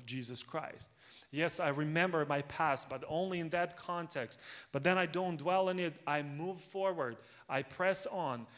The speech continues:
Because in twenty twenty-three, I know that God prepared more blessings, more grace, more forgiveness, more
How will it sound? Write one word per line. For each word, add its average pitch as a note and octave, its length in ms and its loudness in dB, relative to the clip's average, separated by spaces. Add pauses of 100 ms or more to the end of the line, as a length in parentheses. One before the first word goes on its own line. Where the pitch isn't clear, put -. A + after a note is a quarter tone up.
(140)
Because D3 340 -2
in D#3 160 -2
twenty G3+ 400 0
twenty-three, F#3+ 680 0
I D3 120 6
know F3 240 2
that D3+ 220 2
God D#3+ 280 2
prepared E3 580 2
more F3 360 2
blessings, F3+ 800 2 (400)
more F#3 460 6
grace, E3+ 760 2
more G3 560 4 (140)
forgiveness, F3 960 0 (320)
more E3 580 4